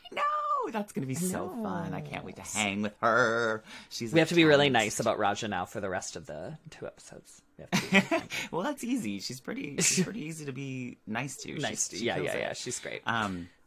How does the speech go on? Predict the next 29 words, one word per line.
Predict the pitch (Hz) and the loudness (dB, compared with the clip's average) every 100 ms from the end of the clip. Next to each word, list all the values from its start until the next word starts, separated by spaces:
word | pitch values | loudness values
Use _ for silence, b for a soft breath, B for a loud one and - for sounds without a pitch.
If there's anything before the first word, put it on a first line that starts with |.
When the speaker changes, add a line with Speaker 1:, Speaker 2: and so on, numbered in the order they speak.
| _ _ _ - - | _ _ _ -12 -6
Speaker 1:
but | 127 | 0
yeah, | 147 110 | 2 2
it's | 110 | -2
Vanity, | - 120 127 127 127 127 123 | -6 -2 0 0 0 -2 -2
it's | 110 104 | -6 -4
Raja | 107 113 117 117 | 2 4 4 0
maybe | 113 110 | -4 -4
not | 110 - | -4 -4
getting | 107 107 | -4 -2
their, | 104 104 101 98 | -2 -2 -4 -6
their | 101 107 104 | -4 -4 -2
lines | 101 107 107 107 | -2 -2 -2 -4
out | 107 - | -6 -6
perfectly. | 113 107 113 - 110 110 110 B B B B | -10 -8 -8 -6 -6 -4 -6 B B B B
Um, | 117 113 107 - | -2 0 -4 -4
uh, | - - - | -4 -4 -4
in | 165 160 | -2 -2
some | - 190 185 | -2 -2 -2
ways, | 156 131 | -4 -4
the | 120 | -6
whole | 104 127 117 | -4 -4 -4
thing | - 104 107 | -4 -4 -4
felt | 110 - | -4 -6
a | |
little | 107 101 104 | -8 -10 -12
chaotic, | - 104 98 90 95 120 214 415 _ _ _ _ _ _ _ _ _ _ | -14 -12 -10 -10 -10 -10 -10 -12 _ _ _ _ _ _ _ _ _ _
you | 113 | -2
know? | 101 101 147 | -2 -2 -4
Speaker 2:
Uh, | 233 | -8